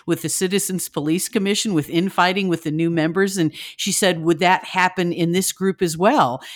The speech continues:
And Molly said she didn't think they were the same thing, but they kind of are. I, you know, I, I, it's been trying to herd cats with the Citizens Police Commission. Is that gonna be the same dysfunction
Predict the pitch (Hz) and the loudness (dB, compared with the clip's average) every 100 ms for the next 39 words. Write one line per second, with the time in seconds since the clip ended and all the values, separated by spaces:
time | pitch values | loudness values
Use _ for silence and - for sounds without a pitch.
0 | - 180 185 185 220 226 - 208 170 - | -10 -2 2 4 4 0 0 0 -2 -14
1 | 151 - - - 262 285 214 - 202 - | -20 -10 -4 -2 2 2 2 0 0 2
2 | 185 175 180 156 160 - 175 175 175 - | 2 2 2 0 0 0 2 2 2 -2
3 | - 196 135 135 131 160 - 160 156 _ | 0 2 2 0 -2 -4 -2 -6 -6 _
4 | - 269 294 233 156 175 151 104 117 - | -14 -4 0 0 2 2 4 2 -4 -12
5 | - - 165 170 202 190 165 160 139 180 | -16 -2 0 0 0 4 4 4 2 -2
6 | - 190 196 - 180 - 190 180 214 220 | -6 -10 -8 -4 -4 -2 -2 0 2 2
7 | 202 185 165 - - 175 170 220 220 180 | 2 0 0 -8 -18 -10 2 4 4 0
8 | - 220 185 131 - 170 160 156 196 180 | 0 2 2 0 -4 -6 -6 -4 -4 -4
9 | 160 165 - 180 175 214 - 160 147 - | -4 -6 -4 -4 -2 -4 -4 -2 -2 -2
10 | 156 - - 160 185 190 202 180 165 160 | -6 -10 -10 -2 0 0 -2 -2 -2 -4
11 | - 185 202 202 165 170 170 - 185 214 | -2 0 2 0 0 0 0 -2 -2 -2
12 | - - 143 | -2 -2 -2